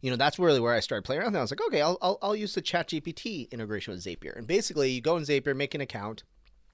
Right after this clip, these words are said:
and I have a trigger that says, when someone's a new member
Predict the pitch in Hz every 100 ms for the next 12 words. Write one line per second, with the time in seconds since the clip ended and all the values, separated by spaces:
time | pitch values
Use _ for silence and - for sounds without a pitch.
0 | - 127 127 143 - 139 131 120 107 107
1 | - - - - - 139 139 160 156 165
2 | 202 208 151 107 117